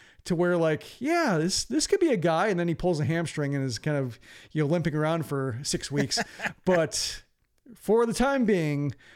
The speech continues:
Speaker 1: I'm treating it as, like, back is my only concern, and that's probably gonna take a full winter. But, like,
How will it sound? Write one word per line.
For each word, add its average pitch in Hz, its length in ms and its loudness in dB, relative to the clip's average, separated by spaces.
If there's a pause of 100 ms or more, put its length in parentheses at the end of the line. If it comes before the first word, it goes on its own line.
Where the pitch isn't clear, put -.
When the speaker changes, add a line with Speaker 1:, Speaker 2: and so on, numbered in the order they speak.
(220)
Speaker 1:
I'm 180 160 0
treating 240 380 0
it 220 60 2
as, 170 140 0
like, 135 340 -2
back 190 320 2
is 175 160 2
my 165 200 0
only 175 260 2
concern, 214 760 -2
and 202 480 2
that's 196 220 0
probably 185 240 0
gonna 180 160 0
take 175 220 0
a - 20 -4
full 151 240 0
winter. 110 340 -6
But, 135 200 -2
like, 143 340 -4